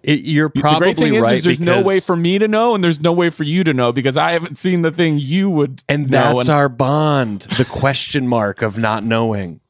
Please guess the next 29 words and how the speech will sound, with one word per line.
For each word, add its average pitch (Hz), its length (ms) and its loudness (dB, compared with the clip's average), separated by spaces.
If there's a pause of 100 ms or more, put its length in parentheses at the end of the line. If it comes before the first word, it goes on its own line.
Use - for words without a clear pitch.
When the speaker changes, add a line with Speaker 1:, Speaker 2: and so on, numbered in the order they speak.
(120)
Speaker 2:
What 123 220 2
if 196 200 -4
we 190 120 0
watch 147 380 -2
Hoosiers 131 460 -2
and 117 100 0
It's 120 160 -4
a 120 60 -2
Wonderful 117 340 -2
Life, 110 360 -4
two 147 220 0
T 160 240 -4
Vs, 113 320 -2
same 113 360 -2
exact 101 420 -6
time? 92 320 -6 (160)
Speaker 1:
<laughs> - 220 -6
And 170 1040 0
they 165 100 2
sync 165 340 -2
up 143 280 -2
with 123 240 -2
Dark 117 240 0
Side 104 240 0
of 110 80 -4
the 113 80 0
Moon. 107 280 -2
<laughs> - 60 -2 (4000)
Speaker 2:
Roar. 202 720 2